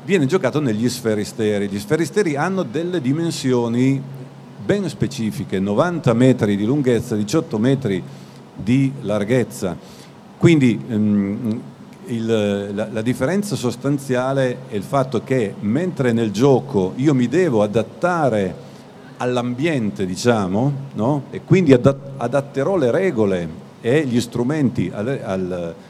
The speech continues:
al gioco, al, al luogo dove mi trovo, lo sport ha bisogno invece di regole ben precise. Quindi da noi si giocava nelle strade, nelle piazze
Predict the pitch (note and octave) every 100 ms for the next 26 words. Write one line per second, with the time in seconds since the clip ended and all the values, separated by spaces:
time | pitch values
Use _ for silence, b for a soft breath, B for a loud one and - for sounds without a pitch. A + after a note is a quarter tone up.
0 | B - C#3 A2+ A#2 A2 C3+ - A#2 A#2
1 | G#2+ A2 G2+ G2+ D#3+ D3 G#2 A2 D3 D#3+
2 | F#2+ E2+ F#2 F#2 B B B B D#3+ D3+
3 | A2+ G#2 G#2 A2 - A#2 A#2 A2+ B2 B2+
4 | B2 G#2 G#2+ A#2+ A#2+ - F#2 G2+ A#2+ B2
5 | - - A#2 G#2+ A#2 G2 G2 F#2+ G2 -
6 | F2+ E2 E2 B B - D3 A#2 C#3+ D3
7 | D3+ C3+ A2+ C#3 B2+ A#2 B2+ B2+ B2 G#2+
8 | A2+ G#2+ - B2+ B2+ G2+ G2 G2 G2 A#2
9 | F#2+ F2 - C3+